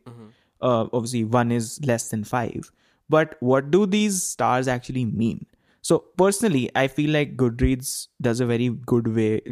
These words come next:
Speaker 2: go-, good job of showing you what, like, a star could possibly mean.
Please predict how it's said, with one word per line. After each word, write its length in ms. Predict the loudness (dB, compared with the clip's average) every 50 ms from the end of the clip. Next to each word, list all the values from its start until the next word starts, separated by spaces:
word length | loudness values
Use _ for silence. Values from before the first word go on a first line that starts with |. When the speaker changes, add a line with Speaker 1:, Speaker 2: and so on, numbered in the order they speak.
| -2
Speaker 2:
go-, 180 | 0 2 2 2
good 160 | 2 -2 0
job 240 | 0 0 0 2 2
of 180 | 0 0 -2 -6 -10
showing 400 | -6 -4 -2 0 0 0 0 0
you 160 | 2 2 2
what, 240 | 2 2 0 0 0 -2 _ _ _ _ _ _ _ _ -10
like, 380 | -2 -2 -2 -2 -2 -6 -16 _ _ -4 -4
a 80 | -2
star 360 | -2 0 0 2 2 2 2
could 280 | 0 0 -2 -2 -2 -2
possibly 560 | -6 -6 -4 -4 -4 -4 -2 0 0 0 0
mean. 340 | 0 -2 -4 -4 -8 -10